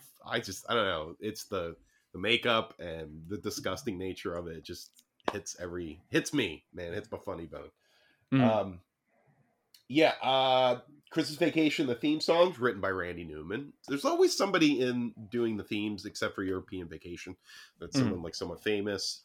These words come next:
Speaker 1: Randy Newman, of course, is, like, God when it comes to comedic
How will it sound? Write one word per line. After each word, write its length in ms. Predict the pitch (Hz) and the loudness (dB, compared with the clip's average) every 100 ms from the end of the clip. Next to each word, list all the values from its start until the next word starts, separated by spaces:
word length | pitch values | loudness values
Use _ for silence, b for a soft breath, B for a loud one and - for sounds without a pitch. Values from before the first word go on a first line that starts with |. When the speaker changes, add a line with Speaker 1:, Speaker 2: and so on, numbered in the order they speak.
| - | -4
Speaker 1:
Randy 240 | 101 95 | -4 -2
Newman, 300 | 87 85 80 | -4 -6 -6
of 100 | 76 | -8
course, 340 | - 85 82 - | -6 -6 -6 -12
is, 180 | 76 | -16
like, 320 | 82 76 73 - _ _ _ _ _ - 113 | -14 -10 -12 -14 _ _ _ _ _ -16 -6
God 580 | 101 78 80 90 87 82 | 0 2 4 6 6 4
when 120 | 92 | -4
it 80 | 90 | -6
comes 260 | - 92 - | -6 -6 -8
to 80 | 104 | -10
comedic 520 | - 101 92 87 | -10 -10 -8 -8